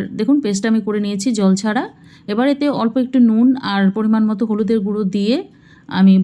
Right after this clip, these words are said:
ভালো করে ফেটিয়ে নেব। এই ডালটা যত সুন্দরভাবে ফেটানো হবে ততই কিন্তু সুন্দর হবে এই ডালের বড়া। দেখুন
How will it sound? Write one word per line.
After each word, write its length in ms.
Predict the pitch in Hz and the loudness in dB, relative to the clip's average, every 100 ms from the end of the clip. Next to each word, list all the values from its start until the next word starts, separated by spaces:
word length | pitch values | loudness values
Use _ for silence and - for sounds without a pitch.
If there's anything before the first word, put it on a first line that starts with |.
| 185 | 0
ভালো 160 | 208 247 | -2 0
করে 180 | 254 294 | -2 -2
ফেটিয়ে 380 | 226 196 190 180 | -2 0 2 0
নেব। 140 | 170 180 185 - _ _ _ - | -2 -6 -8 -12 _ _ _ -8
এই 100 | 214 208 | -2 -2
ডালটা 240 | 226 277 | -2 -2
যত 200 | 262 254 262 | -2 -2 0
সুন্দরভাবে 540 | 254 240 262 262 269 | 4 4 4 2 0
ফেটানো 360 | 269 233 233 233 | -2 -2 0 0
হবে 220 | 226 214 226 | 0 -2 -4
ততই 280 | 214 240 233 | -2 -2 0
কিন্তু 200 | 233 240 | 0 -2
সুন্দর 300 | 226 208 220 214 | -4 -4 -2 -2
হবে 200 | 202 294 302 190 | -2 -4 -2 0
এই 100 | 202 196 190 - - - | 2 0 -2 -12 -14 -2
ডালের 320 | 196 196 240 202 | 0 2 2 0
বড়া। 260 | 175 175 190 - _ _ _ - - - - - _ _ - _ - _ _ _ _ - _ _ _ _ - - | -2 -4 -8 -16 _ _ _ -20 -20 -20 -20 -20 _ _ -20 _ -20 _ _ _ _ -20 _ _ _ _ -20 -8
দেখুন 260 | 214 220 | -4 0